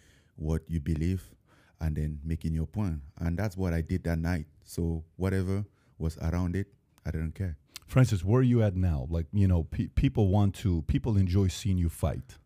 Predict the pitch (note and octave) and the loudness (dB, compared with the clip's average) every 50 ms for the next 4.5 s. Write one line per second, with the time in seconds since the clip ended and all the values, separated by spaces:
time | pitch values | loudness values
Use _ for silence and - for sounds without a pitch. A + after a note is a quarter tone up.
0 | _ - G2+ - - - G#2 F#2+ D#2+ D#2 F2 G#2+ A#2 A#2+ A#2 A#2+ A#2 A2 A2 - | _ -4 -4 -2 -2 -2 -2 -2 0 2 4 6 8 8 10 8 8 6 4 2
1 | - _ _ _ _ _ _ _ _ _ - F#2 F2 - F#2+ G2 A2+ G#2 G2 - | -2 _ _ _ _ _ _ _ _ _ -2 0 0 2 4 6 6 6 6 2
2 | - - D3+ D3+ - - A#2+ G2 - - C3+ B2+ - A#2 G#2 F#2 F#2+ E2+ D#2 - | 2 2 2 2 4 4 2 4 4 4 2 2 2 2 2 2 0 -2 -4 -4
3 | - G#2 F#2 F2+ D#2+ D#2 G#2 A2 A2+ B2 C3+ C3 C3 - - - A2 G2+ B2+ A#2 | -6 -4 -2 0 4 6 6 6 6 6 4 0 -2 -6 -4 0 4 6 6 6
4 | F#2+ D#2+ D#2 E2 G#2 F2+ D#2 B1+ - | 6 6 6 8 8 8 8 4 0